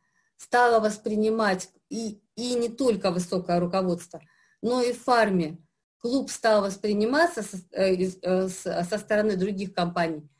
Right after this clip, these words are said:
как нечто интересное и как, эм,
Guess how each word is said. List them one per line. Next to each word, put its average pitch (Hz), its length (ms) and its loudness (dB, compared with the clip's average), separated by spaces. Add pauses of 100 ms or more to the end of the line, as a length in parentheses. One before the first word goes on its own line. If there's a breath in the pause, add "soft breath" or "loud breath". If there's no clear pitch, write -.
(320)
как 240 200 0
нечто 254 440 0
интересное 214 1080 -4 (440)
и 196 120 -4
как, 254 400 0
эм, 190 680 2